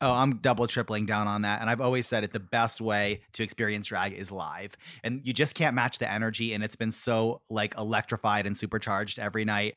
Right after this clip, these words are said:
From Melissa being the first guest star to Erica, Astrid,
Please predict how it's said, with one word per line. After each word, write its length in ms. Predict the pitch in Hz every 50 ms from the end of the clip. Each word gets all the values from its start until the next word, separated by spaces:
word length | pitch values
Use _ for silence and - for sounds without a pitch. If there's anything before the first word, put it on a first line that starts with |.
| _ _ _ _ _
From 140 | - 110 107
Melissa 440 | 110 117 135 156 156 147 156 151 131
being 460 | 117 135 131 127 123 120 120 117 - -
the 60 | 113
first 460 | - - 127 123 123 - - 107 95
guest 260 | 123 117 120 117 -
star 460 | - - 120 107 110 113 113 113 113
to 340 | 110 - - 127 117 107 104 - - - - - -
Erica, 580 | 131 131 131 123 120 - 131 131 127 123 123 - -
Astrid, 580 | 131 123 127 123 - - 135 127 127 123 120